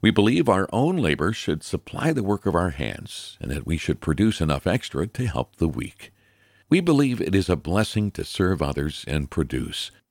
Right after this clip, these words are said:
and that it is more blessed to be productive and generous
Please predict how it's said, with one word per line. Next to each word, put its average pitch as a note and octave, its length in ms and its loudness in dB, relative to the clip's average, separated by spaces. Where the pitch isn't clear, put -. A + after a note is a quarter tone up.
and F2 160 0
that F#2+ 160 2
it E2 160 2
is E2 180 -4
more B2+ 240 2
blessed F#2+ 560 -4
to A#2+ 120 0
be A2+ 160 4
productive B2+ 600 0
and F2+ 160 0
generous D#2 560 -2